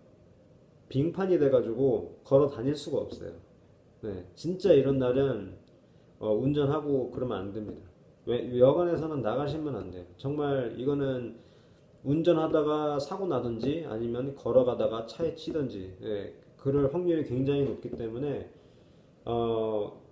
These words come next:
여간하지 않-, 여간하면은 집에서 그냥 쉬시는 게 좋다. 저는 그렇게 말씀드리고 싶고요. 음, 뭐, 아, 지금 제가 좀 말이, 아, 막 두서없게 됐는데,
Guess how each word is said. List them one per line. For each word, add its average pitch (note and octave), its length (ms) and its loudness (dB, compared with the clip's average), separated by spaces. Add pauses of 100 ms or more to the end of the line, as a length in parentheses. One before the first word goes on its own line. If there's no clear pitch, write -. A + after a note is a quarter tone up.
(100)
여간하지 C#3+ 540 4
않-, A#2 260 -2
여간하면은 E3 1080 2
집에서 B2+ 800 0 (520)
그냥 A2 340 -6 (120)
쉬시는 F3 420 -4
게 D#3 100 0
좋다. A2 500 -4 (280)
저는 B2 300 -2
그렇게 A#2+ 300 -4
말씀드리고 G#2+ 680 -6
싶고요. G#2+ 420 -8 (2500)
음, D3 880 2 (540)
뭐, F3+ 300 8 (400)
아, F3 220 4
지금 F3 260 0
제가 D#3+ 300 2
좀 D3+ 160 -6
말이, D3 640 0
아, B2+ 100 -12 (480)
막 B2+ 280 -6
두서없게 F3 480 2
됐는데, A#2+ 640 0